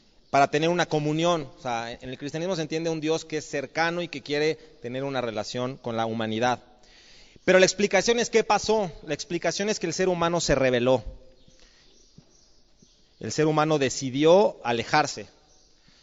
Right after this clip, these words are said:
Y esa es la explicación de qué le pasó al ser humano.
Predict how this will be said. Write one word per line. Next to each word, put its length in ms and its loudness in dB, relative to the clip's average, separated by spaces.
Y 120 -2
esa 160 0
es 60 -2
la 60 4
explicación 600 -4
de 100 -2
qué 140 -2
le 120 2
pasó 360 -4
al 100 -4
ser 120 -10
humano. 440 -10